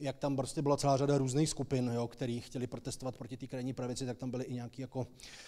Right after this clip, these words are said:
eh, lokální černošské skupiny, který, eh, se, se, sešly v nějakým kostele a právě k tomu kostelu mířila v podstatě taková ta sk-, velká skupina těch lidí z alt-right a,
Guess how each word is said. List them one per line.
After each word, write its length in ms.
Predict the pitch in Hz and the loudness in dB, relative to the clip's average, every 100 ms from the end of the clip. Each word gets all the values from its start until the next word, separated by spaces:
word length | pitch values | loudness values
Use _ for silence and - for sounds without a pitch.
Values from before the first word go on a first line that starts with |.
| - | -4
eh, 420 | 123 117 120 123 | 0 2 2 0
lokální 420 | 123 120 - 131 | -2 -2 0 0
černošské 420 | 135 120 120 - 143 | 0 0 0 -4 -6
skupiny, 380 | 127 123 127 | -6 -2 -2
který, 400 | 120 - 123 127 123 - 131 | -2 -2 0 0 -4 -8 -6
eh, 260 | 127 123 117 | -4 -4 -4
se, 120 | 135 - 113 | -4 -6 -8
se, 240 | - 139 | -6 -4
sešly 220 | - 117 | -2 -4
v 40 | 131 | -4
nějakým 220 | 123 139 | -4 -6
kostele 380 | - - 135 135 | -6 -2 0 2
a 100 | 135 | 0
právě 260 | 120 117 | 0 -2
k 40 | 120 | -2
tomu 160 | 131 | -4
kostelu 340 | 123 113 143 135 | -4 -6 -2 0
mířila 400 | 131 120 127 123 | 2 2 2 0
v 60 | |
podstatě 280 | - 117 131 | -4 -10 -10
taková 160 | - 123 | -8 -8
ta 80 | 123 | -6
sk-, 180 | - | -6
velká 260 | 123 113 127 | -6 -4 -6
skupina 400 | - 123 123 110 - - - - | -6 -6 -6 -6 -10 -18 -18 -14
těch 140 | - 127 | -6 -4
lidí 180 | 123 139 | -2 -2
z 60 | |
alt-right 420 | - 120 - 123 - | -2 -2 -2 -4 -6
a, 140 | 117 | -8